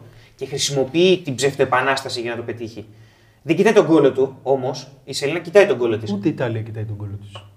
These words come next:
Speaker 2: Κοιτάει, α, υπηρετεί ξεκάθαρα την ιδεολογία.
Speaker 1: Ναι.
Speaker 2: Και η Ιταλία.
Speaker 1: Ναι.
Speaker 2: Και ο Ράζαν.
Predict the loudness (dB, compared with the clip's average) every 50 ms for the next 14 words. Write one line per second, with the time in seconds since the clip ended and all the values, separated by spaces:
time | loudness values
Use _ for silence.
0 | _ _ -18 -8 0 2 2 2 2 0 -6 -14 _ _ _ _ _ _ _ _
1 | -20 -16 -12 -12 -12 -10 -6 -4 -4 0 0 0 0 -2 -4 -10 -10 -6 0 0
2 | 0 2 2 -2 -2 -4 -8 -10 -10 -8 -8 -8 -10 -10 -10 -6 -2 0 0 0
3 | -2 -4 -16 -20 -20 -20 -20 _ _ _ _ _ -8 -8 -6 -6 -8 -8 -8 -10
4 | -12 -14 -12 -8 -8 -8 -8 -8 -8 -6 0 2 2 2 2 0 -2 -4 -6